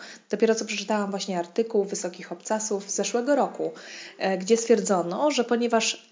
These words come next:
ogólnie na całym świecie spada, em, spożycie mięsa, to od, to od dwutysięcznego siódmego roku, to zauważono w zeszłym roku,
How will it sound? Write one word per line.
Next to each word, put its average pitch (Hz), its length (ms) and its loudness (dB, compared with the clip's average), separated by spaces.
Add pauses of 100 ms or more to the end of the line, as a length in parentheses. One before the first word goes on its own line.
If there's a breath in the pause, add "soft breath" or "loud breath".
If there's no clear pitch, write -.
ogólnie 233 480 2
na 196 80 0
całym 196 280 0
świecie - 320 -2
spada, 196 420 2 (360 loud breath)
em, 170 560 0 (100)
spożycie 220 480 2
mięsa, 190 600 4 (500 loud breath)
to 220 200 8
od, - 280 2 (280)
to 202 520 6
od 202 100 0
dwutysięcznego 202 880 0
siódmego 190 360 0
roku, 175 200 0
to 254 120 2
zauważono 262 420 4
w 214 40 -2
zeszłym 202 320 2
roku, 254 400 2